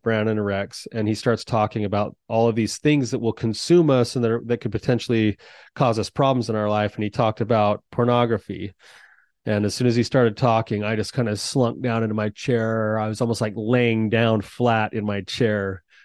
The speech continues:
And then he started talking about other things. He talked a little bit about drug addiction, and he talked about gambling, and he talked about just kind of all of the vices that are there in this world that have a potential to kind of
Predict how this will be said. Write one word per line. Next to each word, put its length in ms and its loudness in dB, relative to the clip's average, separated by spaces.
And 120 0
then 80 2
he 80 2
started 300 2
talking 300 2
about 200 0
other 180 2
things. 380 0
He 80 -4
talked 320 -2
a 40 -2
little 180 0
bit 140 -2
about 300 -2
drug 280 0
addiction, 520 -2
and 100 0
he 80 -4
talked 320 -4
about 280 -4
gambling, 680 0
and 100 -2
he 80 -6
talked 320 -2
about 240 -2
just 160 -4
kind 160 2
of 60 0
all 200 4
of 60 2
the 80 2
vices 760 -2
that 140 -2
are 100 2
there 440 2
in 100 -4
this 220 -6
world 220 4
that 140 -4
have 200 0
a 40 -6
potential 500 -2
to 60 -8
kind 220 -4
of 120 -6